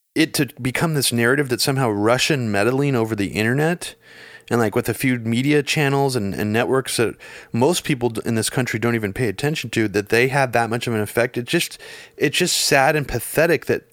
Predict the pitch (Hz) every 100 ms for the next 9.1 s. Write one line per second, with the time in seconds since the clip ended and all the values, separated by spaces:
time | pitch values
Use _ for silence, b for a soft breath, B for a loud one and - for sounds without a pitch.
0 | _ - - 170 180 165 147 131 139 -
1 | 120 - - - 139 156 123 101 127 110
2 | 107 - - 135 135 - 151 143 - 117
3 | 127 120 113 - 127 - 151 131 107 120
4 | 110 110 107 - 117 120 147 147 B B
5 | B - 151 165 165 135 - 131 123 120
6 | 143 175 117 131 - 127 123 117 117 107
7 | 147 143 - 104 _ _ 139 131 165 175
8 | 160 135 113 - - 170 - - 104 -
9 | -